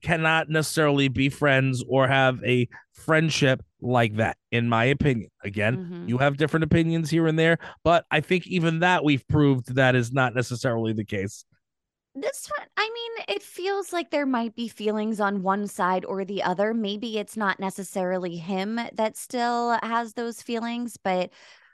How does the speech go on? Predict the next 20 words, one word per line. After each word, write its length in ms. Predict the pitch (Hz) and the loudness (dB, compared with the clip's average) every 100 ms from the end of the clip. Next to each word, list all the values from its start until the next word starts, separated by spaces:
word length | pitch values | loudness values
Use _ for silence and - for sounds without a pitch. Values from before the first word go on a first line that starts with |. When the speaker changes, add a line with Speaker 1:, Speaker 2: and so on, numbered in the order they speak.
| _ - | _ -6
Speaker 2:
for 720 | 220 214 208 196 190 185 - - | -2 2 4 4 2 -2 -6 -10
her 580 | 214 233 285 294 285 285 | -10 -2 2 2 0 -4
to 280 | - 247 226 | -8 -10 -10
still 440 | - - 226 214 | -14 -8 -4 -4
be 220 | 190 190 | -6 -8
so 260 | 202 - 190 | -8 -4 -4
close 680 | - 202 196 190 190 - 190 | -4 -2 -2 0 -4 -6 -8
and 220 | 190 185 | -6 -8
saying 320 | 202 185 180 | -6 -6 -6
that 120 | 170 | -8
they 120 | 170 | -8
love 220 | 180 226 233 | -2 -2 -2
each 200 | 226 - | -6 -6
other 460 | 233 220 220 220 | -4 -2 -2 -2
when 160 | 208 180 | -4 -8
they 280 | 175 170 170 | -6 -6 -6
get 140 | - 175 | -6 -4
off 120 | 170 | -6
the 80 | - | -6
phone, 240 | 214 226 | -6 -6